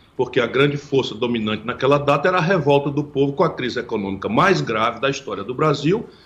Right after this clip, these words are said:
e com a corrupção levada ao centro do modelo de poder que o Lula patrocinou no país. Não é? Na medida em que todo mundo souber que isso, é, vai voltar a ser avaliado, apurado, também é um fato importante que vai acontecer. Então esses dois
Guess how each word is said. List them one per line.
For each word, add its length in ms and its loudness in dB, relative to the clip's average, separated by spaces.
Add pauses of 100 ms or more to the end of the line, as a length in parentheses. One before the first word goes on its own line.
e 80 -4
com 140 2
a 80 -2
corrupção 560 2
levada 420 0
ao 60 0
centro 380 0
do 80 -6
modelo 320 0
de 80 -2
poder 400 2
que 80 -6
o 40 -2
Lula 320 0
patrocinou 640 -6
no 80 -6
país. 480 -8 (320)
Não 100 2
é? 40 6
Na 100 4
medida 340 0
em 60 -4
que 140 -6
todo 320 2
mundo 180 2
souber 500 -2
que 160 -2
isso, 380 -2 (300)
é, 200 -2
vai 260 2
voltar 400 0
a 40 0
ser 200 -6
avaliado, 600 -4
apurado, 560 -4 (300)
também 340 2
é 60 0
um 80 -2
fato 360 -4
importante 640 -6
que 100 -16
vai 140 -2
acontecer. 640 -10 (340)
Então 180 4
esses 240 2
dois 300 6